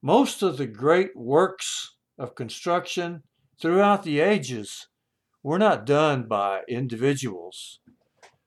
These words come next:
or even teams of individuals. They were done by governments. And the most recent example in the United States that we have is the Works Progress Administration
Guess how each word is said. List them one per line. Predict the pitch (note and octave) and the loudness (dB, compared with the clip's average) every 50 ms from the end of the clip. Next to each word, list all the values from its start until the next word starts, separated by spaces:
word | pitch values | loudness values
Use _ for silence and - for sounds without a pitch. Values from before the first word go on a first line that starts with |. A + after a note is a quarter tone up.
| _ _ | _ _
or | _ - G#2+ A2+ A#2 B2+ A#2 | _ -4 -2 0 0 0 0
even | B2+ B2 C3+ B2+ B2+ A#2+ A2+ | 0 0 0 0 -2 -4 -6
teams | A2+ - F3 F#3 F#3+ F3+ E3 D3+ B2 B2 | -4 -2 2 2 2 2 2 0 -2 -2
of | A#2+ G#2+ A2+ | -4 -4 -4
individuals. | A2 G#2 F#2+ G#2 G2 G#2 G2+ G2 - G#2+ G2 F#2+ F#2 F#2 - A2+ | -6 -6 -8 -8 -8 -6 -8 -8 -8 -12 -12 -12 -12 -12 -10 -8
They | A2+ A#2 C3 | -6 -4 -4
were | C3 B2 G2+ | -4 -4 -4
done | A2 A#2 A#2+ B2 A#2 A2+ - _ _ _ _ _ _ _ | -4 -2 -2 -2 -4 -6 -10 _ _ _ _ _ _ _
by | G#2+ G#2+ G#2+ G#2 | -4 -4 -2 -2
governments. | F#2+ G#2+ A#2 A2+ G#2 G2+ G2 F#2+ F2+ F2+ F2 _ - - - - _ _ _ _ _ _ _ _ _ _ _ _ _ _ _ _ _ _ _ _ | 0 0 0 0 2 0 -4 -6 -10 -12 -16 _ -18 -18 -18 -18 _ _ _ _ _ _ _ _ _ _ _ _ _ _ _ _ _ _ _ _
And | B2 A#2 A#2+ A#2 A#2+ | -6 -6 -4 -4 -2
the | |
most | A#2+ C3 D3 E3 D#3+ D#3+ - - | 0 2 4 4 4 2 -2 -6
recent | A2 A#2+ D3+ F3 - - D#3 B2+ A2 G#2 - - _ _ | -2 0 0 0 -2 -4 -6 -8 -8 -10 -16 -20 _ _
example | B2 A2 G#2 G#2 A#2 B2 B2+ C#3+ D3 D3 C3 G#2+ G#2+ G#2 | -16 -14 -10 -4 -2 -2 -2 -2 -4 -4 -6 -6 -6 -4
in | G#2 G#2 | -4 -6
the | A2 A2 | -6 -6
United | A2+ A2 A2+ A2+ A2 A2 G#2+ G#2+ | -6 -6 -4 -4 -4 -4 -6 -8
States | - - - D#3 D3 D#3 D#3 D#3 - - | -10 -8 -4 0 0 0 0 -2 -6 -10
that | A#2 G#2 A2 | -10 -8 -6
we | C#3 F3+ F3+ D#3 | -6 -6 -4 -4
have | C3+ A2 G#2+ G#2 G#2 G#2+ G#2 - _ _ _ _ _ _ _ _ _ _ _ _ _ _ | -4 -4 -2 -2 -4 -4 -6 -8 _ _ _ _ _ _ _ _ _ _ _ _ _ _
is | B2+ A#2+ A2 A#2 | -8 -8 -4 -4
the | B2 | -4
Works | G#2+ A2+ C#3+ F#3 A3+ A3 - - - - - _ | -2 2 4 4 4 2 0 -8 -14 -14 -16 _
Progress | - F#3 E3+ E3 E3+ E3 D3 D#3+ E3+ F3 D#3 - - | 0 2 4 4 4 4 2 -2 -2 -2 -4 -4 -6
Administration | C#3+ A#2+ B2 C3+ C3+ C3+ C3+ C3+ - - C3 A#2+ A#2 A2 G2+ - - A#2 B2 C3 | -8 -6 -4 -4 -4 -4 -4 -6 -6 -4 -2 -2 0 0 -2 -4 -8 -10 -10 -12